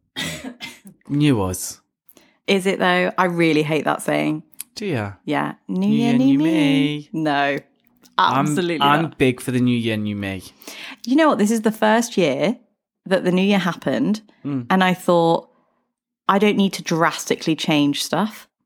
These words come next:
Speaker 1: And I thought that was quite a healthy mindset to have.
Speaker 2: You usually hate New Year.
Speaker 1: Yeah. Well,
Speaker 2: Yeah.
Speaker 1: I still did. I still
Speaker 2: Yeah.
Speaker 1: don't like,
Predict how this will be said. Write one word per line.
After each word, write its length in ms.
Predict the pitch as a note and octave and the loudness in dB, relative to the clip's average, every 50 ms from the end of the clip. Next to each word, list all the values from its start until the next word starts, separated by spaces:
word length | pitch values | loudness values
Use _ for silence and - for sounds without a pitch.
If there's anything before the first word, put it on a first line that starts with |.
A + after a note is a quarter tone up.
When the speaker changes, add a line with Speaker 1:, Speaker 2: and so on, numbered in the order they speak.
| _ _ _ _ _ _ _ _ _ _ _ _ _ _ - | _ _ _ _ _ _ _ _ _ _ _ _ _ _ 0
Speaker 1:
And 100 | F3+ F#3 | 2 4
I 80 | G#3 G#3 | 4 4
thought 140 | - G3 - | 2 2 0
that 100 | - - | 0 -2
was 100 | - - | -4 -8
quite 280 | - - - E3 - - | -8 -4 -4 -2 -2 -2
a 40 | |
healthy 640 | D#3+ D#3 F3 E3+ D#3+ - - - D#3 D3 C#3+ C#3 - - | -2 0 0 -2 -2 -2 -2 -2 0 2 2 0 0 -2
mindset 520 | - E3 D3+ C#3+ C#3+ C#3 C3+ - D3+ - - | -2 0 0 2 2 0 0 0 -4 -4 -2
to 100 | - D3 | -4 -2
have. 320 | D3+ C3+ C3 B2+ - - - - - _ _ | 0 0 0 0 -2 -6 -14 -20 -20 _ _
Speaker 2:
You 280 | D3 D3+ F3+ G3 G3 G#3 | -4 -2 0 2 2 2
usually 480 | G#3 F3+ F3 F#3 E3+ D3 - D3 C#3 | 0 0 0 -2 -2 0 0 0 0
hate 260 | B2 C#3+ F3+ F#3 - | 2 2 0 0 -2
New 120 | B2 B2 A#2 | -4 -6 -6
Year. 360 | A2+ A2 A2 A2 B2 C3+ B2+ | -4 -6 -6 -8 -8 -8 -4
Speaker 1:
Yeah. 240 | - F3+ F3 D#3+ D#3 - - - _ _ - | -2 0 2 2 0 -2 -6 -16 _ _ 2
Well, 260 | G#3 G#3+ D#3+ C3 - - - | 2 4 4 2 0 0 -2
Speaker 2:
Yeah. 40 | F3 | -2
Speaker 1:
I 20 | F3 | -2
still 240 | - - G#3 F3 | 0 2 0 0
did. 340 | D3 - C3+ B2 B2 B2+ - - | 2 0 0 0 0 0 -2 0
I 100 | - F3 | 0 0
still 200 | E3+ C3 B2 G#3+ | 2 2 2 2
Speaker 2:
Yeah. 40 | G3+ | 4
Speaker 1:
don't 300 | - G3 F3+ E3+ D#3 - | 2 2 2 2 2 0
like, 640 | D3+ D#3 D3+ D3 D3 - - - - - - - | 2 2 2 2 0 -2 -4 -10 -16 -18 -18 -18